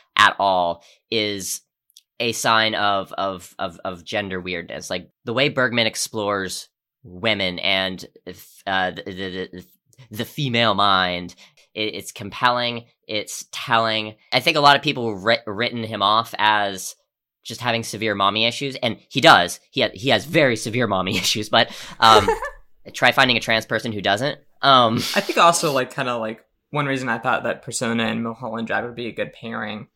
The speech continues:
Speaker 2: I think, like, Mulholland Drive clearly, like, actually takes after Persona quite directly in some ways. That and, like,
Speaker 1: Mm-hmm.
Speaker 2: uh, Sunset Boulevard,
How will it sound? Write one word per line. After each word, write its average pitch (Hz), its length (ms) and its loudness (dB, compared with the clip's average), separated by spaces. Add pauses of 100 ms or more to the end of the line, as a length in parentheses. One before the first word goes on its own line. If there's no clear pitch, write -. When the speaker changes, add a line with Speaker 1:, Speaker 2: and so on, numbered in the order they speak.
(120)
Speaker 2:
I 165 100 2
think, 240 180 0
like, 180 220 -4
Mulholland 135 340 0
Drive 123 200 2
clearly, 127 440 -4
like, - 200 -6
actually 123 300 -6
takes - 520 -12 (160)
after 190 640 0
Persona 208 540 -4
quite 151 320 -2
directly 117 480 -4
in 180 100 -4
some 190 240 -6
ways. 196 420 -4 (240)
That 139 300 8
and, 139 120 -2
like, 123 200 -2
Speaker 1:
Mm-hmm. 113 200 -2
Speaker 2:
uh, 107 220 -2
Sunset - 340 -8
Boulevard, 117 480 -4